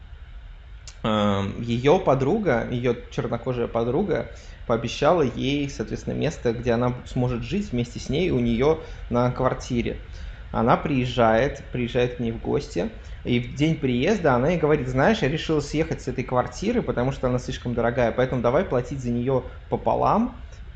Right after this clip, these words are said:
э, а, а если нет, тогда я поеду жить к своему парню». И, в общем, таким образом прокинула, прокинула свою подружку и сказала: «Ну, короче, меня не волнуют твои проблемы,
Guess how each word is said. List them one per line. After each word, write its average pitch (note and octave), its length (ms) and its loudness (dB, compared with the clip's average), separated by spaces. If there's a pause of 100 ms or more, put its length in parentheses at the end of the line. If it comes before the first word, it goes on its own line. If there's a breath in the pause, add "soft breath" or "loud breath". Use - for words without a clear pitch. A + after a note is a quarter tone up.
э, A#2 400 -2
а, B2+ 340 0 (360)
а C3+ 100 4
если C3+ 340 4
нет, E3+ 240 2
тогда C#3 240 2
я D#3+ 80 6
поеду C#3 340 2
жить C#3 220 -6
к - 40 -16
своему B2 280 -2
парню». A2+ 520 0 (400)
И, A#2+ 200 -4
в A#2 100 -4
общем, A#2+ 320 -4 (540 soft breath)
таким C#3 260 -2
образом B2+ 320 0
прокинула, B2 640 -2 (1300)
прокинула A#2+ 440 4
свою A2+ 180 0
подружку C3 720 0 (320 loud breath)
и B2+ 60 0
сказала: C3 460 6
«Ну, D#3 140 0
короче, C#3 600 0
меня B2 760 0
не B2+ 200 0
волнуют C3 400 4
твои A#2+ 140 -2
проблемы, C3 680 0